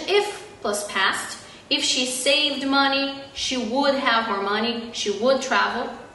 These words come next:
If she saved money, if she could speak English, and then we worked with the consequence. She would travel more, she would, uh, have better vacations, et cetera. Now we're gonna put it together, but first I have a little, little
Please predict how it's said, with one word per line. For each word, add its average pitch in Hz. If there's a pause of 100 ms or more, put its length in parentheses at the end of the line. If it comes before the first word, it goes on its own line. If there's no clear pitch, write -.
(440)
If 269
she 254
saved 277
money, 269 (200)
if 277
she -
could 302
speak 277
English, 254 (220)
and 277
then 277
we 277
worked 262
with 262
the 294
consequence. -
She 233
would 262 (280)
travel 233
more, 330
she 320 (120)
would, 240
uh, 202
have 226
better 202
vacations, 320
et 269
cetera. - (380)
Now 247
we're 254
gonna 247
put 320
it 311
together, 269
but 285
first 262
I 262
have 254
a 262
little, 427
little 381